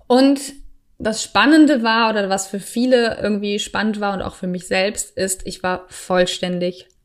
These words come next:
nüchtern. Ich hab als einzige im Bund nicht getrunken, weil ich nicht mehr trinke. Seit etwa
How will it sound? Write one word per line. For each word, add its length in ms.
nüchtern. 640
Ich 200
hab 280
als 240
einzige 520
im 240
Bund 440
nicht 560
getrunken, 760
weil 320
ich 120
nicht 220
mehr 100
trinke. 520
Seit 200
etwa 420